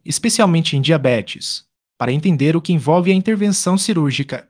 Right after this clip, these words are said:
consulte conteúdos sobre tratamento cirúrgico para esporão de calcânio e análise de custo-benefício. Quais sinais indicam necessidade de encaminhamento vascular? Mudanças bruscas de cor, dor intensa, feridas que não melhoram com tratamento conservador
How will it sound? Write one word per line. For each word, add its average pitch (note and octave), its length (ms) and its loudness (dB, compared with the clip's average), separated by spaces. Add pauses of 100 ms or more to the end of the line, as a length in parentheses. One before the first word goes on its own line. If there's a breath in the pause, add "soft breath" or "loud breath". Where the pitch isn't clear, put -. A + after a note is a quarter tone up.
consulte F3 500 -4
conteúdos F#3+ 600 0
sobre G3 320 0
tratamento F#3 580 -2
cirúrgico D#3 560 -2
para F#3 200 0
esporão F#3 320 2
de F#3 120 0
calcânio F3 640 0
e D3+ 160 -2
análise D3+ 460 2
de D#3+ 140 -2
custo-benefício. E3 1080 -4 (360)
Quais A3+ 160 2
sinais E3+ 400 0
indicam F3+ 360 0
necessidade D#3+ 600 0
de F#3 100 0
encaminhamento D#3 560 0
vascular? C3 680 -4 (340)
Mudanças D3+ 320 -2
bruscas E3+ 460 -2
de G3+ 100 -6
cor, B2 360 -8 (200)
dor C#3+ 160 0
intensa, D#3 480 -4 (160 soft breath)
feridas E3+ 460 -2
que - 100 -4
não G3 120 0
melhoram F#3+ 460 2
com G3 200 -4
tratamento F#3+ 580 -4
conservador F#3+ 840 -2